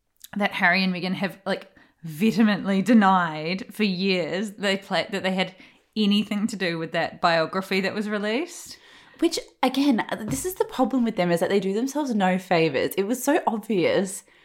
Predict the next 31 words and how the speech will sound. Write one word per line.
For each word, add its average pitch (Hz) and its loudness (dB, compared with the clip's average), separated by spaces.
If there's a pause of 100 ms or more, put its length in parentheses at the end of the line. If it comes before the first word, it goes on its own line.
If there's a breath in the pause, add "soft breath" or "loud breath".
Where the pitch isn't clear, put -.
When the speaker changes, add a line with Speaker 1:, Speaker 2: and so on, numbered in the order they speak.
(240 soft breath)
Speaker 2:
There 269 8
was 302 2
a 247 8
line 208 2
in 262 4
there 269 8
about 233 4
what 196 4
Archie's 185 4
face 220 0
looked 175 -2
like 220 2
when 247 6
he 214 0
was 247 4
born. 185 2
I 190 10
was 240 8
like, 415 6
"Where 262 6
did 320 -2
they 339 8
think 320 6 (120)
he 311 8
was 339 6 (120)
get-, 254 4
they 294 0
were 311 4
getting 277 4
that 605 4
from?" - 0